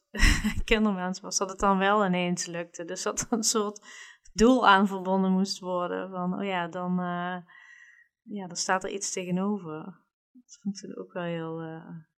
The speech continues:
heel grappig. En ik, dat, ik herinner me dat ook nog van, want ik was bij, eh, inmiddels aan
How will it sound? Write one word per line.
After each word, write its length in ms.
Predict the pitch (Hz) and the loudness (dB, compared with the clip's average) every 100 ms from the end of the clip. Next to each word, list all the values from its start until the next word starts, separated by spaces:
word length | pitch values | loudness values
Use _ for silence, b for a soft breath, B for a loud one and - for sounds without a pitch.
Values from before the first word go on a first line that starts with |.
| _ _ _ _ _ B B B B | _ _ _ _ _ B B B B
heel 220 | 196 190 | -2 -2
grappig. 400 | 185 190 196 190 | -2 -2 -2 0
En 140 | 180 180 | 0 -2
ik, 140 | - - | -6 -6
dat, 360 | 185 185 - _ _ _ _ _ | -6 -6 -14 _ _ _ _ _
ik 160 | - - | -12 -4
herinner 280 | 180 190 190 | -2 0 0
me 80 | |
dat 220 | 185 180 - | 0 -2 -4
ook 120 | 196 | -2
nog 220 | 196 196 | -2 -2
van, 420 | 190 180 180 180 | -4 -2 0 -2
want 180 | 185 185 | -2 -2
ik 120 | 185 - - - | -2 -8 -20 -8
was 200 | 185 185 | -6 -2
bij, 360 | 180 180 180 | 0 2 0
eh, 360 | 180 175 175 - | -2 -4 -6 0
inmiddels 380 | 185 190 196 - | 2 2 2 0
aan 280 | 180 175 | 0 -4